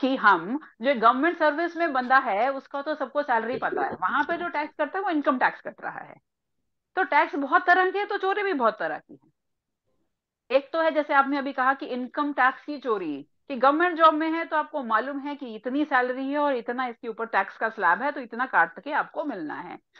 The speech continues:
लेकिन जो businessman है या जो private companies में काम कर रहे हैं वो अपनी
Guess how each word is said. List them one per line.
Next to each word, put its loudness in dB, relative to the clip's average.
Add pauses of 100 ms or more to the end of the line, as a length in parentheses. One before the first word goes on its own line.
(160)
लेकिन -4
जो 0
businessman -2
है -4
या -4
जो -6
private 0 (400)
companies -2
में -10
काम 4
कर -2
रहे -8
हैं -8 (300)
वो 2
अपनी 0